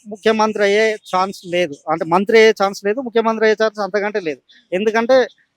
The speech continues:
ఆ, ఇప్పుడు కాంగ్రెస్లో ఉన్న టి-, కాంగ్రెస్ ఏమో రెడ్లు ఉండే, ఆ, క-,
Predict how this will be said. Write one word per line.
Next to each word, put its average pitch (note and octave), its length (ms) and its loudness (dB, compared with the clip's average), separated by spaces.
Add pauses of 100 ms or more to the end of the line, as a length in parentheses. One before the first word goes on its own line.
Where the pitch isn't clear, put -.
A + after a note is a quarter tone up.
(120)
ఆ, F#3+ 80 2
ఇప్పుడు F#3+ 360 0
కాంగ్రెస్లో G3+ 520 0
ఉన్న G3+ 220 0
టి-, G3+ 280 -4 (360)
కాంగ్రెస్ G3 400 2
ఏమో A3 160 -2
రెడ్లు F3+ 300 -2
ఉండే, F3+ 280 0 (640)
ఆ, F3 240 2 (140)
క-, E3+ 180 4